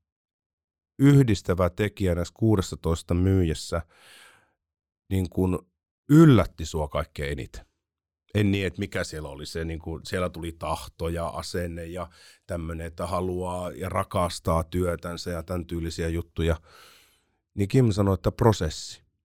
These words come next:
Nämä ihmiset teki niin kun prosessimaisesti tiettyjä asioita, niin kun semmosena niin kun pelikirjamaisesti, jotta ne varmisti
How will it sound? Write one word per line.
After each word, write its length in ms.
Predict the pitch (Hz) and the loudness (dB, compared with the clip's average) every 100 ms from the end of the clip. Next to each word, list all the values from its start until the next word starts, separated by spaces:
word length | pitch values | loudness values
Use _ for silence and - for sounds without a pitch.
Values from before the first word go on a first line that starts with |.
| _ _ _ _ _ _ _ _ _ | _ _ _ _ _ _ _ _ _
Nämä 320 | 107 131 135 123 | 2 6 6 6
ihmiset 840 | 131 123 107 90 92 - - - _ | 4 2 2 2 0 -2 -6 -20 _
teki 540 | - 123 - 98 90 - _ _ _ _ _ _ - | 0 0 0 -2 -4 -8 _ _ _ _ _ _ -8
niin 140 | 98 | -6
kun 160 | 104 - | -6 -2
prosessimaisesti 1160 | 143 139 147 120 - 87 85 82 87 - 90 - | 0 2 0 -2 -2 -2 -2 -2 -6 -8 -10 -6
tiettyjä 520 | 95 82 - 87 85 | -4 -4 -4 -2 0
asioita, 600 | 92 - 92 82 78 90 | 0 -2 -4 -4 -6 -6
niin 200 | 92 92 | -6 -6
kun 140 | - 87 | -8 -6
semmosena 400 | 92 92 107 104 | -4 -4 -4 -4
niin 80 | 101 | -8
kun 100 | 101 | -4
pelikirjamaisesti, 1120 | 117 110 101 - 85 82 85 80 82 - 82 - - - - | -2 0 -2 -4 -6 -6 -6 -8 -10 -10 -12 -12 -20 -12 2
jotta 360 | 143 151 - | 2 2 0
ne 140 | 107 104 | -2 0
varmisti 800 | 117 110 104 95 - 92 82 - | 0 0 0 -4 -6 -4 -6 -8